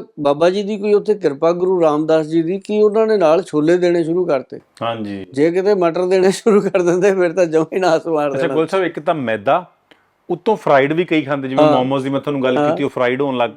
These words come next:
Speaker 2: ਪਏ, ਅ, ਫ-, ਜਿਹੜੇ, ਅ, ਸਪਰਿੰਗ ਰੋਲ ਨੇ ਉਹ ਫਰਾਈਡ ਹੋਣ ਲੱਗ ਪਏ। ਅ, ਇਹ ਜਿਹੜਾ ਜਦੋਂ ਫਰਾਈ ਹੋ ਜਾਂਦਾ ਹੈ, ਫਿਰ ਤਾਂ ਮੈਨੂੰ ਲੱਗਦਾ ਜ਼ਹਿਰ ਬਰਾਬਰ ਹੀ ਆ।
Speaker 1: ਉਹ 'ਚ ਰਹਿੰਦਾ ਕੱਖ ਨਹੀਂ। ਫਿਰ ਉਲਟਾ ਪਤਾ ਕੀ ਹੈ, ਤੁਸੀਂ ਕਦੇ ਮੋਮੋਜ਼ ਦੀ ਚਟਨੀ ਖਾ ਕੇ ਦੇਖੀ? ਮੈਂ ਟੇਸਟ ਕਰ ਲਿਆ ਇੱਕ ਵਾਰੀ।
Speaker 2: ਹੂੰ।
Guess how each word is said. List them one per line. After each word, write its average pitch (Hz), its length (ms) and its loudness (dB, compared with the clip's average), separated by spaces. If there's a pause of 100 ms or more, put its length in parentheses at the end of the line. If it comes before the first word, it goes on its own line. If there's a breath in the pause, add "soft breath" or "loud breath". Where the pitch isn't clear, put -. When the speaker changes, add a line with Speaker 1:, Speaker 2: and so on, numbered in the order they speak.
Speaker 2:
ਪਏ, 120 260 -2
ਅ, - 640 -8
ਫ-, 123 300 -2
ਜਿਹੜੇ, 123 420 -2
ਅ, 120 240 -4
ਸਪਰਿੰਗ 143 340 -4
ਰੋਲ 147 260 0
ਨੇ 143 80 -2
ਉਹ 139 120 -2
ਫਰਾਈਡ 127 340 -2
ਹੋਣ 131 180 -6
ਲੱਗ 117 120 -2 (120)
ਪਏ। 107 160 -6 (560 soft breath)
ਅ, 120 380 -2 (600)
ਇਹ 247 380 -2 (160)
ਜਿਹੜਾ 160 220 -4
ਜਦੋਂ 170 180 0
ਫਰਾਈ 147 360 2
ਹੋ 233 100 4
ਜਾਂਦਾ 120 280 0
ਹੈ, 90 100 -14 (380)
ਫਿਰ 180 120 -2
ਤਾਂ 240 140 -2
ਮੈਨੂੰ 226 180 -2
ਲੱਗਦਾ 214 160 0
ਜ਼ਹਿਰ 160 200 2
ਬਰਾਬਰ 170 300 -2
ਹੀ 139 100 -6
ਆ। - 40 -12 (260)
Speaker 1:
ਉਹ 196 60 2
'ਚ 196 120 -2
ਰਹਿੰਦਾ 190 360 4
ਕੱਖ 196 320 -2
ਨਹੀਂ। 240 260 -2
ਫਿਰ 196 160 2
ਉਲਟਾ 185 320 0
ਪਤਾ 220 260 -2
ਕੀ 220 100 -4
ਹੈ, 220 60 2
ਤੁਸੀਂ 196 340 -4
ਕਦੇ 202 180 4
ਮੋਮੋਜ਼ 180 480 2
ਦੀ 196 100 0
ਚਟਨੀ 180 380 0
ਖਾ 180 160 2
ਕੇ 180 120 0
ਦੇਖੀ? 180 360 -4 (400)
ਮੈਂ 156 140 2
ਟੇਸਟ 175 360 -2
ਕਰ 165 160 2
ਲਿਆ 143 140 2
ਇੱਕ 135 180 -4
ਵਾਰੀ। 135 240 -2
Speaker 2:
ਹੂੰ। 113 240 -18